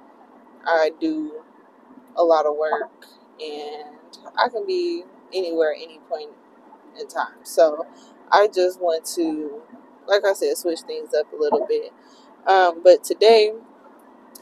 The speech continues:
you know, I got up this morning and I was feeling okay at first, but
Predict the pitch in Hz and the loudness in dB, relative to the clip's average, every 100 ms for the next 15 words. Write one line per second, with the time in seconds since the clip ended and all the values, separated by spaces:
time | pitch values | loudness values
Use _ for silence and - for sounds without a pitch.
0 | - - - _ _ _ _ _ _ _ | -20 -20 -20 _ _ _ _ _ _ _
1 | _ _ - - - - 196 180 160 113 | _ _ -20 -20 -20 -8 0 2 4 2
2 | 180 175 190 185 180 175 180 - 170 160 | 2 4 4 4 2 -4 -4 -6 -4 -4
3 | 160 165 160 - 330 180 330 320 233 - | -4 -8 -10 -10 -10 -4 -2 -2 -2 0
4 | 175 165 156 151 160 170 151 151 - 160 | 2 0 -4 -6 -4 -2 0 -2 0 0
5 | 160 170 - 175 160 151 143 - - - | 0 -6 -2 2 4 2 -2 -12 -12 -6
6 | - | -6